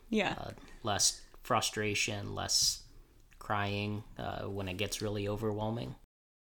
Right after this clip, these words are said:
Speaker 2: I've still tried to be aware, and it's not that I'm just making all the,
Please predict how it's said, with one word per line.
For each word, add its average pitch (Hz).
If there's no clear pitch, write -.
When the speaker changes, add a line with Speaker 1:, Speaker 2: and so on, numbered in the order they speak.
Speaker 2:
I've -
still 104
tried 101
to 92
be 101
aware, 107
and 98
it's 139
not 98
that 95
I'm 98
just -
making 104
all 98
the, 95